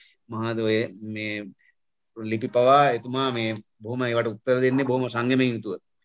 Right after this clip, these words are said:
Speaker 1: එතුමාගේ මේ ඒ, ඒ කරපු, නමුත් මේ කොච්චර ප්‍රබලද කිව්වොත් එතුමාගේ සාක්කිය එතුමාව
Speaker 2: ඔව්.
Speaker 1: ඝාතනය කරන්න එල් ටී ටී එක ලෑස්ති වුණා.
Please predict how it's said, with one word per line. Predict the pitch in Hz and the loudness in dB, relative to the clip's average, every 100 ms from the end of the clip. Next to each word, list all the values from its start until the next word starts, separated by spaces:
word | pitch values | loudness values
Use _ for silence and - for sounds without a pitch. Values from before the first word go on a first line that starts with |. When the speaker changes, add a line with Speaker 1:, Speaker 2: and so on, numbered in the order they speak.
| _ _ - | _ _ -8
Speaker 1:
එතුමාගේ | 147 135 117 127 123 117 | 0 2 2 2 2 0
මේ | 107 113 113 | 0 -2 0
ඒ, | 117 123 123 123 | 2 4 2 0
ඒ | 117 120 | -2 -2
කරපු, | - 117 120 143 139 117 - 110 | 0 -2 2 4 4 4 -2 -4
නමුත් | 117 135 | -2 0
මේ | 120 | 0
කොච්චර | 113 107 107 135 | 0 0 2 0
ප්‍රබලද | 120 110 127 139 | 2 4 4 4
කිව්වොත් | 113 135 143 139 | 2 0 0 0
එතුමාගේ | 131 131 135 131 127 | -2 0 0 0 0
සාක්කිය | 117 113 135 165 135 113 - _ _ _ _ 120 | 0 0 0 2 4 4 0 _ _ _ _ -8
එතුමාව | 123 135 151 | 0 4 6
Speaker 2:
ඔව්. | 151 | 4
Speaker 1:
ඝාතනය | 110 120 143 143 | 0 -2 0 2
කරන්න | 143 147 151 | 2 2 4
එල් | 160 139 | 2 2
ටී | 143 | 0
ටී | 147 | 0
එක | 147 | 2
ලෑස්ති | 127 113 - | 2 0 -6
වුණා. | 104 | -12